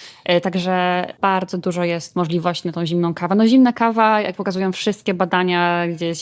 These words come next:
z zachodu, będzie zyskiwać na, na wartości,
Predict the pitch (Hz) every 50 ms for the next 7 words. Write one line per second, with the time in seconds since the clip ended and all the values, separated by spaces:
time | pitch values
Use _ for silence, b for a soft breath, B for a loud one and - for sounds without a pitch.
0 | - - 175 165 156 156 175 - - 185 180 170 180 175 175 175 175 B B B
1 | B B B B B 180 185 190 180 180 180 180 175 175 175 175 175 165 196 202
2 | - - 220 202 175 180 175 - - 175 175 170 170 170 170 170 170 170 170 175
3 | 180 180 180 - - 185 180 - - - - 185 180 180 175 175 175